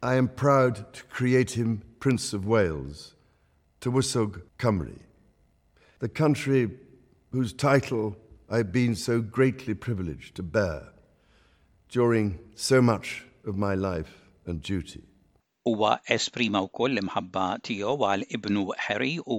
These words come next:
Speaker 2: martu Meghan li r-relazzjoni tagħhom mal-familja irjali ma kinitx mill-aħjar mindu warbu mid-dmirijiet irjali tagħhom u ħallew ir-Renju Unit kmieni fis-sena elfejn u għoxrin.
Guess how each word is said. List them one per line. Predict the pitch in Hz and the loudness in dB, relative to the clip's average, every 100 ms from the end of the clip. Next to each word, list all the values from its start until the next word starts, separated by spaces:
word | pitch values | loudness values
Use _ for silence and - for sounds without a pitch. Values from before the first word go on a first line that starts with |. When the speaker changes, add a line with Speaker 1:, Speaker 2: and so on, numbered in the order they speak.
| 104 - | -4 -6
Speaker 2:
martu | 104 101 104 - | -4 -4 -4 -4
Meghan | 101 113 113 131 170 - | -2 -2 0 0 0 -4
li | 113 104 117 | -6 -6 -4
r-relazzjoni | - 104 98 95 - - 131 107 | -4 -2 0 -2 -4 -2 -2 0
tagħhom | - - - 117 113 131 | -2 -4 -6 -6 -4 -2
mal-familja | 107 104 - 113 143 104 - | 0 0 -2 -2 0 -2 -2
irjali | 147 120 104 104 107 | -4 -2 -2 -2 -4
ma | 98 | -6
kinitx | 92 - 110 - | -6 -6 -6 -4
mill-aħjar | 110 98 110 - 170 95 - - - - - | -4 -2 -2 0 0 -2 -4 -16 -20 -20 -2
mindu | 120 131 113 147 160 - 107 | 4 4 4 -4 -6 -8 0
warbu | 110 117 110 156 175 | 2 2 -2 -6 -6
mid-dmirijiet | 110 98 101 110 156 117 107 - | -8 -6 -4 -2 -4 -4 -6 -6
irjali | - 104 143 113 95 | -6 -4 -2 -2 0
tagħhom | 110 - - 180 202 - - - _ | -2 -2 -2 0 -2 -8 -20 -20 _
u | - 139 | 0 0
ħallew | - 156 180 143 104 | 2 0 2 2 0
ir-Renju | - 117 120 107 101 101 - | -4 -2 0 2 0 -2 -2
Unit | 170 123 113 - | 2 2 0 -6
kmieni | - 135 117 113 120 | -2 2 4 2 0
fis-sena | - - - 101 101 | -6 -4 -2 0 0
elfejn | - 104 - 156 143 139 | -2 -6 -4 0 2 0
u | 143 - 120 | -2 -4 -2
għoxrin. | 113 - 90 76 | -2 -4 -6 -8